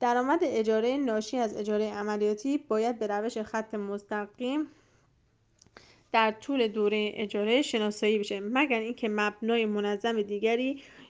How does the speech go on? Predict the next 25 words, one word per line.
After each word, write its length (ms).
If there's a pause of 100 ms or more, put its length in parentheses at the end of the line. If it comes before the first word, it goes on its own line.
(1040)
الگوی 400
زمانی 1080
کسب 360
منابع 560
ناشی 800 (1080)
از 180
دارایی 380
را 120
به 160
گونهٔ 380
مناسب 520 (140)
تری 340
نشان 460
بده. 260 (920)
میگه 220
مخارج 520
مستقیم 560
اولیه 680
که 120
مشخصاً 640
در 280
ارتباط 480
با 140
کسب 360
درآمد 520